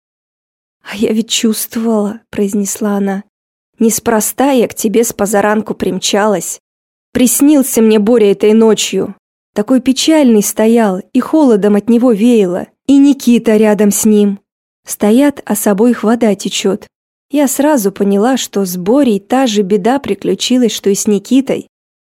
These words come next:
Значит, он тоже погиб? Как это произошло?» «Поезжай к следователю, он тебе все объяснит».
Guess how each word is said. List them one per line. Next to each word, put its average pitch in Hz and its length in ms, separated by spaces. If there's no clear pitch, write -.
Значит, 226 500
он 226 140
тоже 240 380
погиб? 220 500
Как 262 240
это 196 160
произошло?» 196 720
«Поезжай 240 360
к - 60
следователю, 262 600
он 247 120
тебе 220 200
все 262 240
объяснит». 196 680